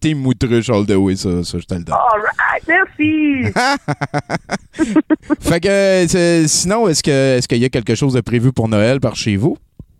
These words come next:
Speaker 2: Ben, euh, par chez nous, c'est tranquille.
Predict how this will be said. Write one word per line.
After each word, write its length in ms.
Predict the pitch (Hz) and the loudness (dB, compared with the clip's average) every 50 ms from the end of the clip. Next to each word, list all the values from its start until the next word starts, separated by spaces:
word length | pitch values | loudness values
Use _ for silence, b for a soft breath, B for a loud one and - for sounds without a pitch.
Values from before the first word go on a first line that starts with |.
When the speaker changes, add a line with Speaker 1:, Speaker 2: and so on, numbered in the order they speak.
| _ _ _ _ _ _ b b b b b b b _ _ _ _ - | _ _ _ _ _ _ b b b b b b b _ _ _ _ -2
Speaker 2:
Ben, 160 | 196 240 233 240 240 226 | 0 0 2 4 4 4
euh, 180 | 202 196 196 | 4 2 2
par 200 | 196 - 220 226 220 | 2 0 0 0 0
chez 200 | - 240 226 226 | -2 0 2 4
nous, 200 | 247 294 311 294 269 - | 4 4 4 4 2 2
c'est 100 | - 208 196 | 0 0 0
tranquille. 580 | 233 214 233 220 208 202 - 220 226 247 311 | 2 0 2 0 0 -2 -2 0 0 2 2